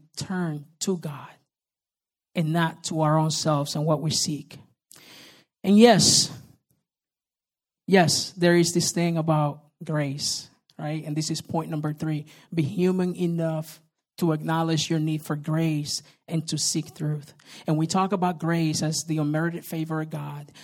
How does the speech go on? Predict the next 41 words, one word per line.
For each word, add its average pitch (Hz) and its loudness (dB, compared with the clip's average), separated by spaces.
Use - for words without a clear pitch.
but 160 -4
grace 170 0
is 170 -2
so 170 0
much 170 -2
more 165 2
than 151 -2
that. 147 -6
Grace 170 0
and 170 -2
truth 170 0
came 170 -2
together. 165 0
It 165 -2
made 170 -2
it 160 -10
personal. 165 2
The 170 2
law 175 6
was 175 0
given 175 2
to 160 -4
Moses, 170 0
just 165 -2
like 175 -2
I, 160 -6
I 170 0
can 170 -2
hand 175 4
this 175 2
iPad 175 2
to 180 -16
Pastor 170 0
Justin, 170 0
but 156 0
see, 196 2
but 170 2
grace 185 4
and 165 0
truth 190 6
came 180 2